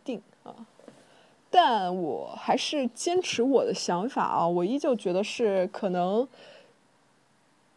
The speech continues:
有几处，好几处的描写，我都，都在描写一种什么呢？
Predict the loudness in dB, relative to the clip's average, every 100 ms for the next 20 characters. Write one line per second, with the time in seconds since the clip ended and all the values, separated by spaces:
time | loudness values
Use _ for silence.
0 | _ 8 10 10 6 0 -4 0 0 0
1 | 4 6 6 2 2 2 2 0 -2 -4
2 | -6 -8 -8 -4 -2 0 4 4 4 0
3 | -2 -6 -10 -18 -20 _ _ _ _ _
4 | _ _ _ _ _ _ _ -20 -12 -2
5 | 4 6 6 2 4 4 4 2 -2 -6
6 | -4 -4 -6